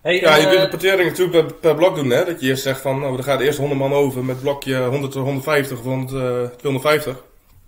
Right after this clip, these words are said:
Speaker 2: Die gaan als eerst
Speaker 1: Ja.
Speaker 2: over en als het bevalt, dan doen we de rest. Dus je kunt het ook als een olievlek, eh, langzaam, eh, eh, binnen laten komen, om zo maar te zeggen.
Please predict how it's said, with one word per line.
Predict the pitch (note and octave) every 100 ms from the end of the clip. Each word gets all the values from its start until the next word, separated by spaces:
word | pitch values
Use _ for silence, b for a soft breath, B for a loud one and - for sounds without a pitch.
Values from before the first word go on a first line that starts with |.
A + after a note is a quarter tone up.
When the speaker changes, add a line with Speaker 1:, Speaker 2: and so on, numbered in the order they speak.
| - _ - -
Speaker 2:
Die | C3
gaan | C3
als | C3+ B2
eerst | C3+
Speaker 1:
Ja. | C#3
Speaker 2:
over | C#3+ B2 C#3+
en | C3+
als | B2+
het | C3+
bevalt, | C#3 C#3+ C3
dan | B2+
doen | B2
we | B2
de | C#3+
rest. | C#3 - - _ _ _ _ _ _ _ _ -
Dus | A#2+
je | C3
kunt | C#3 C3
het | C3+
ook |
als | C3+
een | C3+
olievlek, | - E3 D3 D3 C#3+ - b b b b b b _
eh, | C3+ C3
langzaam, | B2+ C#3+ C#3 C#3 C3 B2+ - _
eh, | B2+ B2 A#2+
eh, | A#2+
binnen | C#3 D3
laten | B2 B2
komen, | A#2 A2+
om | G#2+
zo | G#2+
maar | G#2+
te |
zeggen. | G#2+ G#2+